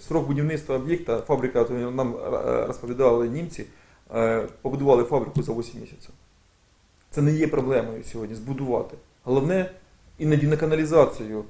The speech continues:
на більше часу, проєктні документи, дозволи всіх служб, согласування з суміжними зем-, земельними ділянками, де, де копати, де не копати і тому подібне, проходить дуже довго. А це цікава така, знаєте, була пізнавальна дискусійна поїздка, яка дала можливість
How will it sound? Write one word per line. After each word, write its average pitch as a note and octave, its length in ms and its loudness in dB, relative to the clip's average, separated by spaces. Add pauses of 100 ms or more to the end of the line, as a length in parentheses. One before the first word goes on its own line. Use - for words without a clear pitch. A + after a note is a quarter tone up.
(140)
на B2+ 160 2
більше C#3+ 300 -2
часу, D#3 500 0 (480)
проєктні D3 480 6
документи, A#2+ 580 -4
дозволи A#2 560 2
всіх C3 200 -12
служб, D#3 400 -6 (320)
согласування C#3+ 600 2
з - 80 -10
суміжними C#3+ 460 -2
зем-, C#3+ 180 0
земельними C#3+ 400 0
ділянками, C3 560 0
де, C#3 180 4
де C#3+ 140 -2
копати, C3+ 440 2
де C3+ 80 -4
не C#3 80 -4
копати C3+ 480 -2
і - 40 -16
тому B2+ 140 -8
подібне, D#3+ 280 -8
проходить B2+ 380 -10
дуже A#2 200 -10
довго. A2+ 300 -8 (140)
А B2 60 -16
це - 120 -16
цікава C#3 360 0
така, B2 240 -2
знаєте, C3 400 -2
була B2 200 0
пізнавальна C3+ 680 0
дискусійна A#2+ 600 -6 (340)
поїздка, D3+ 460 -2 (360)
яка C3+ 240 2
дала C3+ 340 4
можливість B2+ 580 -4